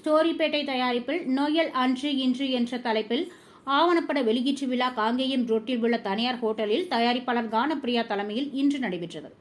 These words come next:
விழாவிற்கு சிறப்பு விருந்தினராக ஜீவநதி நோயால் சங்க நிட்மா தலைவர் அகில ரத்தினசாமி, திருப்பூர் தமிழ் சங்கம் மோகன் கார்த்திக், தமிழ்நாடு அரசு நாட்டுப்புற கலைஞர்கள் நலவாரியம் நிர்வாக குழு உறுப்பினர்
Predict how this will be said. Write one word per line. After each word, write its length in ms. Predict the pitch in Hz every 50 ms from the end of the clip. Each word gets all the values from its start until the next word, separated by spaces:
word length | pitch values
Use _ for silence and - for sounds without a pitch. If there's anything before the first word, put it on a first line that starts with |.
| _ - - - - - - - - - -
விழாவிற்கு 560 | 233 262 277 285 285 285 294 285 285 294 285
சிறப்பு 360 | 285 - 302 339 339 - 254
விருந்தினராக 760 | 233 233 233 233 233 226 220 220 214 220 226 247 311 330 - - 262 226 214
ஜீவநதி 500 | 294 330 330 330 320 302 311 285 320 294
நோயால் 400 | 254 240 240 233 233 240 254 254
சங்க 340 | 247 269 269 277 277 302 285
நிட்மா 380 | 247 220 226 226 226 240 240
தலைவர் 380 | 240 247 233 233 226 262 277 269
அகில 420 | - 262 254 262 254 311 311 311 294 285 - 247
ரத்தினசாமி, 760 | 220 214 208 214 240 240 240 240 240 226 214 226 262 320 - - - - - - - - - - -
திருப்பூர் 420 | 349 359 381 311 - 359 370 -
தமிழ் 300 | - 285 269 277 285 302
சங்கம் 500 | 294 - 262 240 240 254 269 277 240 214
மோகன் 320 | 220 233 240 262 269 269 247
கார்த்திக், 460 | 247 214 208 208 208 240 277 285 - - - - - - - _ -
தமிழ்நாடு 480 | - 277 277 285 311 320 330 320 320 320
அரசு 440 | - - 262 269 285 285 - 320 277
நாட்டுப்புற 520 | 240 226 240 247 247 311 294 285 285 277
கலைஞர்கள் 580 | 269 202 208 233 254 254 254 233 240 277 302 277
நலவாரியம் 680 | 233 214 220 247 240 240 240 233 240 240 254 294 302
நிர்வாக 500 | - 233 233 240 240 285 294 294 311 302
குழு 280 | 294 269 262 269 254 202
உறுப்பினர் 420 | 196 214 233 233 - 247 262 277